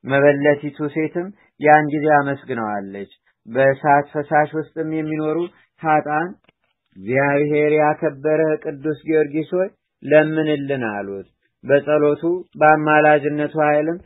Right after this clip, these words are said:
ያለ ወቀሳ ወደ ገነት አገባቸው። የቅዱስን ስም ጠርቶ የሚያፍር የለም።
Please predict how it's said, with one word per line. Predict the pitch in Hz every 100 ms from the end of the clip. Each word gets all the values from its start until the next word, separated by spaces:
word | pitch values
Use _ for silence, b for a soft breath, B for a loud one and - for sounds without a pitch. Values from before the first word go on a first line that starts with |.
| b b
ያለ | 139 143 147 151
ወቀሳ | 151 151 147 156
ወደ | 143 143
ገነት | 135 135 131 127
አገባቸው። | 123 110 104 95 101 98 - 101 98 _ _ _ -
የቅዱስን | 110 139 123 143 151 151 135
ስም | - 156 147
ጠርቶ | 151 151 -
የሚያፍር | 160 160 165 165 165 160
የለም። | 131 95 90 98